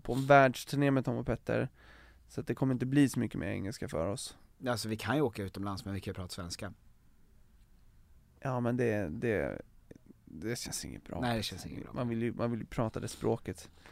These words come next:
Speaker 2: Det är
Speaker 1: är
Speaker 2: ju
Speaker 1: i
Speaker 2: kanske
Speaker 1: landet.
Speaker 2: att, det kanske är att vi måste börja lära oss kinesiska då, ifall det är så att de tar över världen.
Speaker 1: Ja, men det kommer de göra.
Speaker 2: Ja.
Speaker 1: Vi ska fortsätta jobba på livepodden.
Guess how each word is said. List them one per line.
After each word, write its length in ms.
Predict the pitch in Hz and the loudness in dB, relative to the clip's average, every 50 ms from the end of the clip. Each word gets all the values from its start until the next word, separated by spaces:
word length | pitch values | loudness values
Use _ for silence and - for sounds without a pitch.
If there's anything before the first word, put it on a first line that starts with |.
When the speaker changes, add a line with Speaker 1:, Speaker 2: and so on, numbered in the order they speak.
| - - - - - - - 139 | -20 -20 -20 -20 -10 -2 4 6
Speaker 2:
Det 60 | 143 147 | 10 12
är 120 | 151 147 | 12 12
Speaker 1:
är 40 | 147 | 12
Speaker 2:
ju 0 | |
Speaker 1:
i 20 | |
Speaker 2:
kanske 120 | 143 135 123 | 10 10 10
Speaker 1:
landet. 320 | 123 131 139 135 120 - 143 | 10 10 10 10 8 6 2
Speaker 2:
att, 80 | 135 | 2
det 120 | - 131 131 | 2 0 0
kanske 300 | - 156 147 131 - 139 | 2 4 2 4 4 4
är 260 | - 143 147 135 127 | 6 8 8 8 6
att 160 | 110 104 - | 4 2 0
vi 120 | 113 113 104 | -2 -2 0
måste 260 | 107 107 107 - 110 | -2 -2 -4 -6 -4
börja 120 | 104 104 | -2 -2
lära 140 | 104 107 101 | -2 -2 -2
oss 60 | 95 - | -4 -4
kinesiska 560 | - - 107 110 107 95 - 87 - - - 60 | -2 -2 0 0 0 -2 -4 -6 -8 -8 -10 -12
då, 260 | - - - - - 117 | -14 -16 -14 -10 -8 -6
ifall 240 | 104 - 117 110 | -2 -2 -2 0
det 60 | 107 107 | 0 -2
är 100 | 107 104 | -4 -4
så 120 | - - | -6 -8
att 80 | 87 80 | -10 -8
de 120 | 104 98 | -8 -8
tar 120 | 95 - 101 | -8 -6 -6
över 120 | 98 98 | -6 -4
världen. 360 | 101 104 98 92 90 80 110 - - - - - - _ _ - _ - | -4 -4 -4 -6 -8 -10 -14 -16 -20 -20 -20 -20 -20 _ _ -20 _ -6
Speaker 1:
Ja, 100 | - - | -4 -4
men 80 | 104 104 | -2 -2
det 80 | 139 | -4
kommer 200 | - - 131 104 | -4 -4 -6 -6
de 60 | - - | -6 -6
göra. 120 | - - - - - - - - | -8 -10 -12 -16 -20 -20 -12 -6
Speaker 2:
Ja. 220 | 113 113 113 110 - - - - - - - - | -2 -2 -2 -2 -4 -10 -18 -20 -18 -14 -12 -6
Speaker 1:
Vi 280 | - 147 139 151 156 160 | 2 8 10 12 12 12
ska 280 | - - - 156 151 139 | 10 10 12 12 12 12
fortsätta 420 | - 170 160 - 160 147 - 147 | 12 8 8 10 10 10 12 12
jobba 240 | 147 147 139 139 135 | 12 12 12 12 10
på 100 | 135 143 | 10 10
livepodden. 800 | 143 143 139 135 127 - - - 156 151 135 139 135 135 135 | 12 12 12 12 12 10 8 8 8 8 10 10 8 8 8